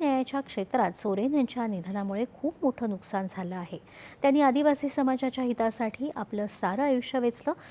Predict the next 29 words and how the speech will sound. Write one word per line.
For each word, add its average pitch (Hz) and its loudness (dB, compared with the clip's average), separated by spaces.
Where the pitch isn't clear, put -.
असं 294 2
राष्ट्रपतींनी 285 0
आपल्या 208 -2
शोक 247 -4
संदेशात 185 -6
म्हटलं 208 -2
आहे. 175 -4
पंतप्रधान 302 6
नरेंद्र 294 6
मोदी 277 4
यांनीही 269 4
शिबू 226 -2
सोरेन 233 2
यांना 185 -2
आदरांजली 233 0
वाहिली 240 -2
आहे. 233 -2
ते 311 4
मातीशी 302 0
जोडलेले 233 0
नेते 190 0
होते. 175 -4
सर्वसामान्यांच्या 208 0
हितासाठी 196 -4
त्यांनी 220 -2
आपलं 196 -4
आयुष्य 294 -2
समर्पित 185 -4
केलं, 208 4